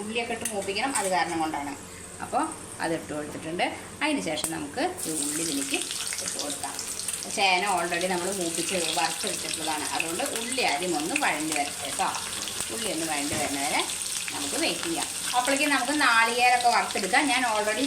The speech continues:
നാളികേരം ഇവിടെ വറുത്ത് വെച്ചിട്ടുണ്ട്. നാളികേരം അറിയാലോ, തീയലിലേക്ക് നല്ല ചുവന്ന കളറാവണ വരെ വറുത്തെടുക്കണം. അത് നമ്മൾ വറുത്ത് റെഡിയാക്കി എടുത്ത് വെച്ചിട്ടുണ്ട്. അപ്പോൾ ഇനി ഞാനതൊന്ന് അരച്ചെടുക്കട്ടെ. അപ്പോഴേക്കും ഉള്ളി നന്നായി മൂത്തും വരട്ടെ. ഇനി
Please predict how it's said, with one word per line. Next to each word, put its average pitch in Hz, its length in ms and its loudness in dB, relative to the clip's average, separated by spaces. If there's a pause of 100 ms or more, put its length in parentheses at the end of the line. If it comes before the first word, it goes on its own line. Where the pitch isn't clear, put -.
(100)
നാളികേരം 190 420 2
ഇവിടെ 208 220 -2
വറുത്ത് - 340 0
വെച്ചിട്ടുണ്ട്. 185 480 -2 (840)
നാളികേരം 226 420 2
അറിയാലോ, 226 280 2 (120)
തീയലിലേക്ക് 202 460 0
നല്ല 214 200 0
ചുവന്ന 190 400 0
കളറാവണ 180 480 0
വരെ 254 140 2 (240)
വറുത്തെടുക്കണം. - 520 0 (100)
അത് 175 160 2
നമ്മൾ 165 260 0
വറുത്ത് 151 280 0 (100)
റെഡിയാക്കി 156 400 0
എടുത്ത് 156 260 -4
വെച്ചിട്ടുണ്ട്. 165 420 0 (440)
അപ്പോൾ 262 160 2
ഇനി 170 140 2
ഞാനതൊന്ന് 156 340 4
അരച്ചെടുക്കട്ടെ. 156 600 0 (880)
അപ്പോഴേക്കും 175 360 2 (140)
ഉള്ളി 170 180 4 (100)
നന്നായി 143 360 2
മൂത്തും 165 320 2
വരട്ടെ. - 240 -4 (1400)
ഇനി 254 120 0